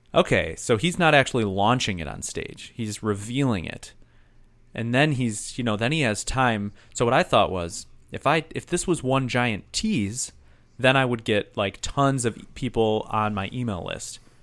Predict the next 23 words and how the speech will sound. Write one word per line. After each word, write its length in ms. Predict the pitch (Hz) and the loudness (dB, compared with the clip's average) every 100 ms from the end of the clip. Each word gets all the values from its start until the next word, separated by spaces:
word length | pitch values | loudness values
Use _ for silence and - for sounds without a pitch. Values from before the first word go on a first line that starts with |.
| - - - - | -20 -20 -16 -8
You 80 | 107 | -6
know, 160 | 85 | -4
like, 160 | 92 95 131 | -6 -4 0
everybody 340 | 127 120 113 | 2 2 0
in 60 | 104 | 0
that 120 | 98 | 4
audience 340 | 110 110 98 | 4 4 -2
would 60 | 101 | -6
be 40 | 92 | -6
like, 100 | - | -4
"Oh, 80 | 98 | -4
I'm 140 | 92 | -4
gonna 120 | 107 92 | -6 -4
sign 260 | 98 92 | -4 -4
up 160 | 98 - | -4 -6
and, 200 | 92 98 | -10 -12
you 80 | - | -10
know, 140 | 95 92 | -10 -10
hear 260 | - 113 | -8 -6
when 120 | 95 | -6
this 140 | 92 - | -8 -10
is 120 | 92 | -10
released." 420 | 104 123 104 - | -6 -4 -6 -10